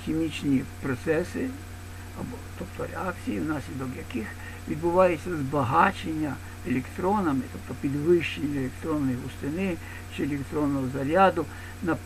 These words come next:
певних атомах або ланках у відновлюваній молекулі. Внаслідок відновлення, як бачите зі схеми,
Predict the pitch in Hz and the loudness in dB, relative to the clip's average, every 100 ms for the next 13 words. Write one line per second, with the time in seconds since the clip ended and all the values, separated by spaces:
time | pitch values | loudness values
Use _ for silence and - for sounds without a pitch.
0 | - - 208 202 208 196 180 - - - | -10 -4 4 6 6 2 0 -2 -8 8
1 | 170 160 - 180 170 - - 135 135 127 | 10 10 6 -2 -2 -4 0 0 4 2
2 | - - 143 135 151 156 - 139 - 135 | 2 -4 0 4 4 2 -2 -6 -4 -2
3 | 120 131 139 135 135 131 131 131 127 123 | -2 0 2 2 4 6 6 4 2 -2
4 | - - - - - - - - - - | -6 -8 -10 -10 -12 -10 -10 -10 -12 -8
5 | - 233 240 214 190 139 165 135 127 113 | 0 2 2 4 6 6 6 8 8 6
6 | 117 135 156 180 233 254 - - 190 185 | 4 6 6 6 4 2 -4 -4 -2 4
7 | 196 190 202 202 180 190 - - 190 185 | 4 4 0 -2 -2 -2 -6 0 2 4
8 | 175 | 2